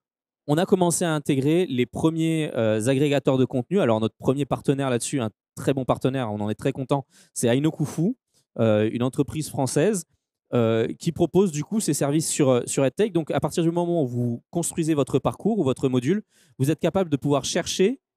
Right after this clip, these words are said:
ce qu'il existe sur étagère, donc sur YouTube, sur Wikipédia ou ailleurs, qui puisse répondre à vos objectifs pédagogiques.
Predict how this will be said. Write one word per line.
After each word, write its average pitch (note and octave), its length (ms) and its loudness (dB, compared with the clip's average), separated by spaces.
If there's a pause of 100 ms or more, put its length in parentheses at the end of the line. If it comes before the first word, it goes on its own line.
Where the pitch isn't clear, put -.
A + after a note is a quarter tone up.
(380)
ce - 120 -10
qu'il D#3+ 160 -2
existe F3 460 0
sur D#3 200 0
étagère, D#3+ 460 2
donc C3+ 160 -4
sur D#3+ 180 2
YouTube, E3 380 -2
sur B2+ 160 2
Wikipédia D#3+ 720 0 (340)
ou C#3+ 140 4
ailleurs, C#3+ 480 4 (760)
qui - 140 -10
puisse - 300 0
répondre G3+ 540 0
à C#3+ 100 0
vos C#3+ 140 0
objectifs D3+ 380 -2
pédagogiques. B2+ 560 2